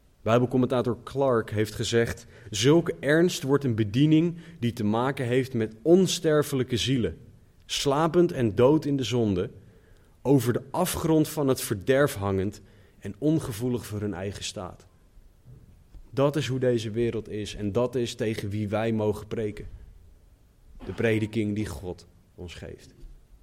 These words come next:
Maar de vraag is of wij bereid zijn om te gaan. Of wij die bekering in ons eigen leven hebben en daarmee een voorbeeld voor de ander zijn.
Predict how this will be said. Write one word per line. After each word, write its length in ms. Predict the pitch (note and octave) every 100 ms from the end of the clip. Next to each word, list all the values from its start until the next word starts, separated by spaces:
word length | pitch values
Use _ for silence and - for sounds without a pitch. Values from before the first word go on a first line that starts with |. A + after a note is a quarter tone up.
| _ _ _ _ _ _ -
Maar 120 | G#2+
de 60 |
vraag 400 | G#2+ - C3+ C3
is 140 | A#2+ A2+
of 100 | F#2+
wij 180 | G#2+ G#2+
bereid 340 | G2+ G2+ G#2
zijn 220 | G#2 F#2
om 80 | F#2+
te 80 | -
gaan. 360 | - A2 - - - _ _ _ _ _ _ _ -
Of 220 | G#2+ F2
wij 420 | G#2+ A#2 A#2+ A#2 - - -
die 220 | G2+ A2+
bekering 640 | G#2+ G#2+ A2 A#2+ A#2 A#2
in 100 | A#2
ons 160 | A2+ -
eigen 360 | B2+ D#3 B2+ B2+
leven 340 | A2 G#2+ G2
hebben 220 | G#2 A2
en 60 | G#2+
daarmee 340 | G#2+ G#2+ A2
een 60 | G#2+
voorbeeld 600 | - C#3 C#3+ A#2+ A2 G#2+
voor 160 | A2
de 80 | G#2
ander 300 | - A#2 A2+
zijn. 240 | G#2 D2